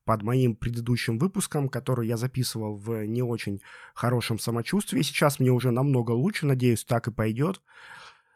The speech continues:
С того времени каких-то личных новостей, которыми бы я хотел поделиться, у меня не произошло, кроме той новости, что я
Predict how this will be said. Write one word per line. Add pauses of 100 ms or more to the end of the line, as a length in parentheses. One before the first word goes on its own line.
С
того
времени
каких-то
личных
новостей,
которыми
бы
я
хотел
поделиться,
у
меня
не
произошло,
кроме
той
новости,
что
я